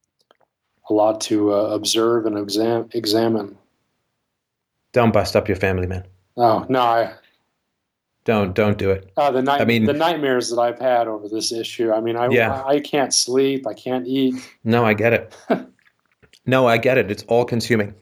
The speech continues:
Speaker 2: Um, I, I mean, I don't view the family as sacrosanct. I, I think that to, to view the family as in, as undissolvable is to turn the family into a cult.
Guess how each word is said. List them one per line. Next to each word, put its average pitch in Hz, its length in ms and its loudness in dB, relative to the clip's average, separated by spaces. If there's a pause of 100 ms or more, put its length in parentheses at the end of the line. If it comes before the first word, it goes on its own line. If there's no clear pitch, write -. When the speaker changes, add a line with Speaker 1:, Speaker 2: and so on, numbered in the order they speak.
(1400)
Speaker 2:
Um, 101 460 2 (1500)
I, 127 180 2
I 131 100 0
mean, 131 120 2
I 135 160 2
don't 143 220 0
view 160 160 0
the 131 100 -6
family 117 460 2
as 104 100 -2
sacrosanct. 127 720 -4
I, 110 260 0
I - 20 4
think 113 260 -2
that 104 120 -4 (140)
to, 104 320 0
to 120 120 -4
view 120 280 0
the 123 80 -2
family 123 420 2
as 110 180 -2
in, 113 360 2 (720)
as 113 140 0
undissolvable 143 1400 0 (140)
is 113 260 -4
to - 120 -14
turn 123 220 0
the 110 40 -2
family 107 360 0
into 95 160 -4
a 92 40 0
cult. - 400 -4